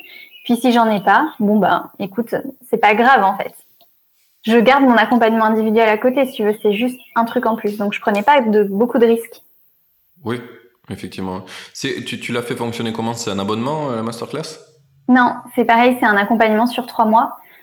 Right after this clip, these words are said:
Speaker 1: En fait, je fais des
Speaker 2: Ok.
Speaker 1: appels de groupe, euh, sur Zoom,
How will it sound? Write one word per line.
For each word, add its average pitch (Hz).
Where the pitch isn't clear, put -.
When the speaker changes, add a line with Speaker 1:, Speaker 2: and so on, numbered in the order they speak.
Speaker 1:
En 214
fait, 247
je 254
fais 262
des 233
Speaker 2:
Ok. 220
Speaker 1:
appels 240
de 226
groupe, 226
euh, 202
sur 220
Zoom, 240